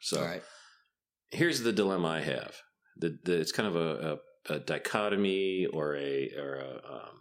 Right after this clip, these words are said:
Speaker 1: paradox of humanity. So I believe we've out-evol-, our technology has out-evolved our emotional,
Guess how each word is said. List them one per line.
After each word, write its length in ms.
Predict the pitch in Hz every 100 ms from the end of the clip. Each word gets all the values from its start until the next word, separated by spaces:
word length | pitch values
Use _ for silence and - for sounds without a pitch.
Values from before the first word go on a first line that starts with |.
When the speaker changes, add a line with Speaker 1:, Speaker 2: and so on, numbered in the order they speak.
| _ -
Speaker 1:
paradox 520 | 95 85 80 73 -
of 120 | -
humanity. 580 | - 80 78 73 60 58 - -
So 500 | - 98 95 90 - - _ -
I 120 | 147
believe 360 | 147 131 123 104
we've 480 | 101 101 98 85 - -
out-evol-, 600 | 101 - 90 82 82 -
our 140 | 101
technology 540 | - 120 120 127 107 98
has 200 | 92 85
out-evolved 640 | 85 82 78 82 80 78
our 160 | 73
emotional, 920 | 71 73 78 73 - 76 76 71 69